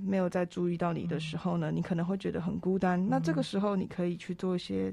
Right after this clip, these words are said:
Speaker 1: 自己的事情了。
Speaker 2: 嗯。
Speaker 1: 那你可以可能，呃，去画画呀、看书、玩玩具之外，当然你也可以跟爸爸妈妈约定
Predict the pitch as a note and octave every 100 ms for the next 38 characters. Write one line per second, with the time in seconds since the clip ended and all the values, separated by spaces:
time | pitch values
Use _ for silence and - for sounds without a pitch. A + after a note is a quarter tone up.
0 | - D4 A3 - - - - F#3+ F#3+ F#3
1 | F3+ F3 F3 E3 F#3+ F3+ F#3+ F3+ E3+ D3
2 | C#3 - - - F#3+ F3 D3+ - - G#3+
3 | - G#3+ G#3 G#3+ F#3 F3 E3+ - G3+ F#3
4 | - F3+ F3+ E3+ E3 F3 F3+ G#3+ G3 F3+
5 | F3+ E3+ - - C#4 B3 A3+ G#3 G3+ F#3
6 | F3+ F#3+ F#3 F3 E3+ E3+ E3+ F3 F3 E3+
7 | F3+